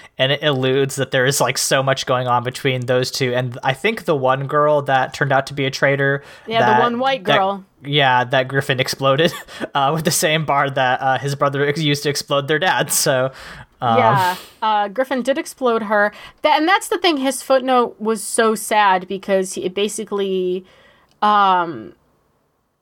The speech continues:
Speaker 2: it, like, explained how he exploded her, sure, but he, he didn't necessarily mean to. He acted on impulse, just like Robin did, just like Letty did.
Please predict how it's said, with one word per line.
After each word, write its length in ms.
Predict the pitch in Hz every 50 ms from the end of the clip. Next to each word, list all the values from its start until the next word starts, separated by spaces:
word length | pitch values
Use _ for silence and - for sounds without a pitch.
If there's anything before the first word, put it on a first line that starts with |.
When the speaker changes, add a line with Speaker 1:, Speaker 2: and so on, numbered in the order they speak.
| _ _ _ _ _ _ _
Speaker 2:
it, 140 | - 247 247
like, 160 | 247 240 254
explained 880 | 247 - - - - - - - 214 226 220 220 220 220 220 220 220 214
how 500 | - - - - - 202 196 190 185 190
he 800 | 190 190 - - 220 208 202 196 196 196 190 190 185 185 185 190 190 _ _ _ _ _ _ _ _ _ -
exploded 520 | 220 220 - - - 440 508 480 285 220
her, 260 | 196 214 202 196 185
sure, 580 | 190 - - - 311 277 254 220 202 190 190 190
but 360 | 190 - 208 196 208 208 -
he, 500 | - - - - 247 240 233 226 220 214
he 140 | 220 - 247
didn't 180 | 226 277 269 277
necessarily 540 | 269 262 254 262 247 - 240 233 220 208 196
mean 280 | 190 190 196 196 196 196
to. 200 | - - 214 220
He 180 | 196 220 190 135
acted 300 | 156 185 - - 214 190
on 140 | 180 175 156
impulse, 480 | 131 175 185 185 - 208 208 202 196
just 240 | - - 180 185 -
like 140 | 175 - -
Robin 380 | 160 170 202 214 202 214 208 196
did, 280 | 208 208 208 202 190
just 220 | - - 175 - -
like 160 | 156 175 175
Letty 320 | 180 196 208 202 214 202
did. 460 | 190 202 202 196 196 196 196 196 190